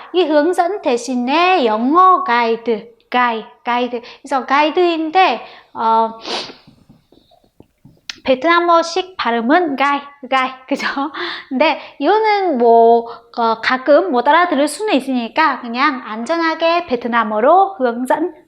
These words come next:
hướng dẫn. "Chị sẽ làm hướng dẫn cho em." "chị", 내가 뭐뭐 할 것이다, sẽ làm,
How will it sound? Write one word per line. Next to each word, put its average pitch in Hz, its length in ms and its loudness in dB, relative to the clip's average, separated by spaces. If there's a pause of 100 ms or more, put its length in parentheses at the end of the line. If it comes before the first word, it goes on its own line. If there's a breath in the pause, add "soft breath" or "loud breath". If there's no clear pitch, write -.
hướng 247 240 -2
dẫn. 302 260 0 (360 loud breath)
"Chị 339 260 0
sẽ 302 220 -2
làm 247 300 2
hướng 240 200 -2
dẫn 285 200 -2
cho 302 100 -2
em." 294 240 2 (800 soft breath)
"chị", - 460 -4
내가 226 420 0 (300 loud breath)
뭐뭐 220 160 -4
할 359 220 -2
것이다, 277 560 -2
sẽ 320 400 -4
làm, 240 400 -2